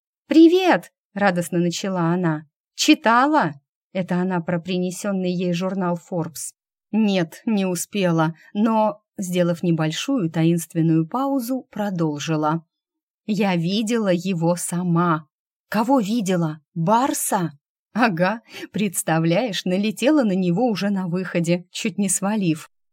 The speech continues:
Слышу мучительный, громко наигранный стон Лиды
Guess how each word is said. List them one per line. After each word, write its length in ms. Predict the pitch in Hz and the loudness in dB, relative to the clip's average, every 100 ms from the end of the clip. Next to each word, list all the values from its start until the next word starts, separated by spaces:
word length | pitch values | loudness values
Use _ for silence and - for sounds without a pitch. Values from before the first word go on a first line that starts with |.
| _ _ _ _ - | _ _ _ _ -14
Слышу 500 | - 262 320 - 185 | -2 2 2 0 -2
мучительный, 920 | 180 180 - 269 214 180 170 160 165 _ | -2 -4 -4 -4 -4 0 2 2 0 _
громко 440 | 185 262 247 - | -2 0 0 0
наигранный 600 | 202 196 208 185 202 202 196 | -2 0 -2 -2 -4 -4 -6
стон 380 | - 208 196 | -6 -4 -2
Лиды 440 | 180 190 240 254 | -2 -2 0 0